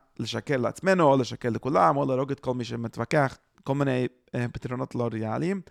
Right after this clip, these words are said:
אה, לא, כן ריאליים, לא אמיתיים, כן, רחוקים מן האמת. זה, זה הטענה היחידה, הראשונה. ולכן הרמב"ם אומר, "אני חושב משהו כזה", וצריך לעקוב בדיוק אחרי כל מה שהוא אומר, בשביל לראות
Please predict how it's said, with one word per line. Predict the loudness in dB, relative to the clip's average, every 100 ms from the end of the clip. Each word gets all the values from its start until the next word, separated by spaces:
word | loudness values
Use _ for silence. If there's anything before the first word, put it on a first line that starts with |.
| _ -4
אה, | -2 4
לא, | 6 6 4 -6 -4
כן | 2 4
ריאליים, | 4 2 0 -4 2
לא | 6
אמיתיים, | 6 2 -2 -2 -4 -6 -10
כן, | -8 -6
רחוקים | -8 -8 -6 -6
מן | -8
האמת. | -12 -18 _ _ -20 -20 -20 -20 _ _ _ -14
זה, | 2 2 4
זה | 4 4
הטענה | 4 2 4
היחידה, | 4 0 -8 -10 _
הראשונה. | -8 -6 -4 -4 -6 -10
ולכן | -6 0 6
הרמב"ם | 8 8
אומר, | 4 2 2 2 0
"אני | 0 2 0 -2 _ _ _ _ _ -6
חושב | -2 4 4 6
משהו | 4 4 -2
כזה", | -4 -2 -4
וצריך | -2 -4 _ _ _ _ _ _ _ -8 2
לעקוב | 4 6 4 2
בדיוק | 4 4 4
אחרי | 0 -4
כל | 0
מה | 0
שהוא | 2 0
אומר, | 0 0
בשביל | -2 -8 -2
לראות | -2 -2 _